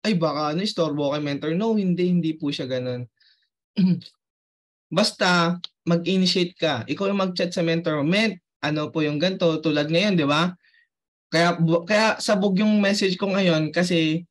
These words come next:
kay Park Seo-joon. "Mens, anong, paano yung ganito?" Di ba? Naka, may instruction naman na itatanong ulit sa'yo. So, naintindihan ko <laughs> naman yun. <laughs> Oh, oh, kailangan bumili ka na. O, mamaya one, ano,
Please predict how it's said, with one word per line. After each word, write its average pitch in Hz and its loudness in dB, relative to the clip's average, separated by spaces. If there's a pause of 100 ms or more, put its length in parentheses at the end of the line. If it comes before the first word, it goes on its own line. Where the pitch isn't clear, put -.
(180)
kay 165 0
Park 175 2
Seo-joon. 165 0 (280)
"Mens, 214 0 (120)
anong, 247 4
paano 285 2
yung 262 4
ganito?" 165 2
Di 208 0
ba? 226 2
Naka, 220 -4
may 202 -2
instruction 202 -4
naman 208 -2
na 160 0
itatanong 220 -4
ulit 180 -4
sa'yo. 165 -2
So, 170 -2
naintindihan 202 0
ko - -4
<laughs> 170 2
naman 151 -2
yun. 165 0 (600)
<laughs> 359 -2 (480)
Oh, 156 -2 (480)
oh, 135 0 (180)
kailangan 226 0
bumili 220 0
ka 196 -2
na. 190 0 (240)
O, 131 -2
mamaya 202 0
one, 185 2
ano, 180 0